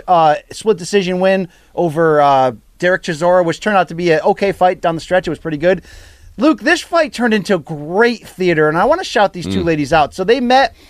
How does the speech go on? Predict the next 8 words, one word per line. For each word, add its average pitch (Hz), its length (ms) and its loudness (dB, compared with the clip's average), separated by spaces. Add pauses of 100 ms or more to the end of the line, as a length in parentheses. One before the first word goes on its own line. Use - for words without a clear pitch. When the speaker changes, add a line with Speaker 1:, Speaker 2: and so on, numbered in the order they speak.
(140)
Speaker 1:
at 214 160 -2
the 202 80 -2
two 285 280 -2
thousand 226 400 0
twelve 220 260 2
Olympics. 180 400 0
It's 139 140 -14
Natasha 208 640 -2